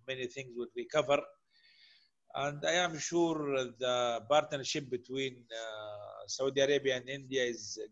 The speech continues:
great, and we are looking to be better because it is long, long,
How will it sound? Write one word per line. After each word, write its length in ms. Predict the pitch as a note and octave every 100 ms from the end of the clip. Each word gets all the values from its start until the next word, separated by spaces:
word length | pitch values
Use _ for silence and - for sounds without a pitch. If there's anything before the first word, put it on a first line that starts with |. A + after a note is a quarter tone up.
| C#3+
great, 280 | D3 D3+ - - _ _ _ _ _ -
and 260 | C3 C3+
we 100 | C#3
are 100 | C#3+
looking 420 | C#3 D3+ D#3+ D3+ C#3 -
to 80 |
be 520 | C3+ C#3+ C#3+ C#3 C3 B2
better 380 | C#3+ C#3 A#2+ A2 - -
because 440 | B2 C#3 C3+ B2
it 180 | B2 A#2+
is 360 | A#2+ A2+ G#2+ A2 A2+
long, 240 | C#3+ D3+ C3+
long, 240 | C#3+ D3